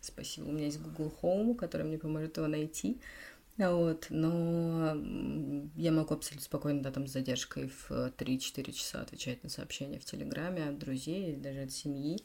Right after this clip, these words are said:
Все все понимают. У меня всегда выключен звук на телефоне. Ну, то есть я включаю его только если, не знаю, у меня самолет в пять утра, или я жду какой-то сумасшедший важный звонок. Все остальное время звук выключен,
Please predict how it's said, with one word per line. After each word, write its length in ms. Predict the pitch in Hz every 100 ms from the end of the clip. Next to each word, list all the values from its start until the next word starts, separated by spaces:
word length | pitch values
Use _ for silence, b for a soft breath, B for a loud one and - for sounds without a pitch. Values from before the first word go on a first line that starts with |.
| B B B
Все 220 | - 156
все 200 | 151 -
понимают. 540 | 143 139 135 147 226 -
У 80 | 156
меня 280 | 151 156 131
всегда 800 | - - - 170 156 147 135 120 151
выключен 560 | 135 - 127 - 131
звук 320 | 135 131 - -
на 80 |
телефоне. 640 | - 123 120 - 104 170 247 B B B B -
Ну, 180 | 160 151
то 80 | 139
есть 160 | 135
я 80 | 151
включаю 640 | 147 156 147 - 175 202 170
его 80 |
только 320 | 151 151 - 151
если, 760 | 151 147 - 151 147 143 139
не 80 | 139
знаю, 240 | 135 139 135
у 20 |
меня 480 | 139 135 135 117 117
самолет 480 | - 151 143 143 -
в 120 | -
пять 220 | 147 143
утра, 420 | 139 - 135 135 - B B B B - -
или 340 | - 147 135 147
я 220 | 143 135
жду 260 | 135 143 135
какой-то 340 | 135 143 135
сумасшедший 560 | - 143 135 127 - -
важный 260 | 123 117 120
звонок. 520 | 113 117 - - - -
Все 200 | - 135
остальное 360 | 135 - 139
время 360 | 131 135 170 180
звук 320 | 147 147 -
выключен, 680 | 156 - 220 - 214 214